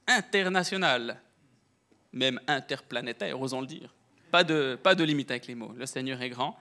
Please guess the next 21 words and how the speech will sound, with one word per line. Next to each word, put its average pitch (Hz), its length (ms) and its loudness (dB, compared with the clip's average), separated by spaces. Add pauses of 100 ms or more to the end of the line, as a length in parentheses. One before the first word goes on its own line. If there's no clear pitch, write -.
(360)
eh 151 100 8
bien, 220 460 8
c'est - 220 -4
que 196 260 6
le 160 120 2
premier 262 360 8
des 190 140 4
psaumes 233 280 0
nous 190 120 0
parle 196 180 -2
de 214 80 -6
ça. 208 180 -8 (600)
Bam ! 160 440 4 (500)
On 190 280 4
ouvre 170 360 6
la 135 140 2
boîte 151 460 2
à 135 40 2
trésors, 196 600 2
on 160 240 2
ouvre 165 340 0